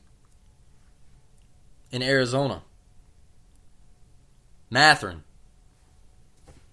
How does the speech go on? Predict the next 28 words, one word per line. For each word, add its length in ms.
Man, 240
I 140
put 180
all 180
my 140
faith 540
in 120
Arizona. 600
Mathurin, 560
this 240
was, 220
this 220
was 120
Arizona's 580
year, 260
man. 320
I, 100
I, 180
once 280
again, 280
<laughs> 160
I 80
put 220
all 180
my 160
faith 320
in 80
Arizona. 640